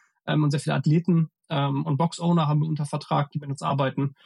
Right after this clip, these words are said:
ähm, weil es im CrossFit einfach sehr, sehr gut funktioniert. Da hat alles auch so ein bisschen begonnen für uns. Und das hat sich dann ausgedehnt auf verschiedene andere Sportarten. Outdoor, Mom and Dad, also auch, ähm, auch auf Eltern, dann Twitch, Gaming, ist natürlich im Prinzip,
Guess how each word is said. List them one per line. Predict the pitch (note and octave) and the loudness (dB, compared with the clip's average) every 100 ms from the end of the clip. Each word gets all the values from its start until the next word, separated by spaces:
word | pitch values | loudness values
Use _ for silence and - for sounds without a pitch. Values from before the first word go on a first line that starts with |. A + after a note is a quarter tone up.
| _ _ - | _ _ -2
ähm, | C#3 C3 B2+ | 0 2 0
weil | B2+ | -2
es | C#3 | 0
im | D3 | 0
CrossFit | D3+ E3 | 0 0
einfach | D#3+ C#3 | -2 -4
sehr, | C3+ D#3 | 0 2
sehr | D3 | 4
gut | C#3+ F#3 | 2 2
funktioniert. | G3 E3+ E3+ D#3+ | 0 2 2 2
Da | D3 | -2
hat | |
alles | D3+ C#3+ | -2 -4
auch | C3+ | -4
so | - | -2
ein | D3 | -2
bisschen | B2+ D#3 | 0 -2
begonnen | C#3 E3 F#3+ | 2 4 4
für | F#3+ E3 | 2 0
uns. | D#3+ D#3 | 0 0
Und | - - _ | -2 -20 _
das | - C#3+ | -2 2
hat | D#3+ | 2
sich | - | 0
dann | D3 | -2
ausgedehnt | D#3 D#3+ E3 C#3+ C#3+ D3 | 0 0 0 2 2 0
auf | C#3+ C#3 - - | -2 -12 -14 -6
verschiedene | F3 F#3 D#3+ | 0 2 2
andere | F3 D#3+ | 2 2
Sportarten. | - D3+ - D3+ D#3+ | 0 -8 -8 -8 -2
Outdoor, | F3 F#3+ - D#3+ D#3 D3 D3 D#3+ C4+ A3+ | 2 2 2 0 2 2 0 -2 -8 -4
Mom | D3+ C#3+ | 0 2
and | C3+ B2+ | 2 2
Dad, | D#3+ D#3 D3+ - _ _ _ _ | 0 0 -4 -12 _ _ _ _
also | D3 C#3 | 0 0
auch, | D#3 D3 | 0 -2
ähm, | E3 C3+ | 0 -2
auch | D3 - | -2 -8
auf | D3 | -2
Eltern, | F3+ F3 D#3+ D3+ C#3+ C#3+ _ | 0 2 2 4 2 0 _
dann | C#3+ C3+ C3+ C3 - _ _ _ _ _ - - | -2 0 0 -2 -6 _ _ _ _ _ -20 -4
Twitch, | - F3+ - - - | 0 2 0 -10 -4
Gaming, | F3+ F3 F3 D#3+ D#3 D3+ E3+ | 2 4 4 4 2 0 -4
ist | E3 - | -8 -6
natürlich | C3 D#3 C#3+ | -2 0 0
im | D#3 | -2
Prinzip, | - - D3+ | -8 -2 -2